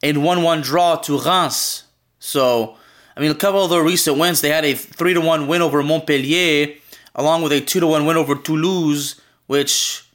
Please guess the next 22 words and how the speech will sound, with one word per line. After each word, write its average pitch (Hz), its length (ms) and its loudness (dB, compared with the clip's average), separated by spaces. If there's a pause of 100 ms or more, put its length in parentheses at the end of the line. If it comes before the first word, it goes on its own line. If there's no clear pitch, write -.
(240)
I 131 140 0
guess 160 260 -2
is, 123 220 -2
you 139 80 0
know, 127 340 -2
it, 135 180 -2
I 139 140 0
mean, 147 160 0
I 143 80 0
mean, 135 280 -2
the, 135 360 -4
despite 147 320 -2
the 143 100 -2
fact 151 220 0
that 139 80 -4
it's 127 120 -8
only 160 280 0
Ligue 139 260 -2
un 147 220 0
matches, 139 500 -2
it's 117 140 -6
still, 143 480 0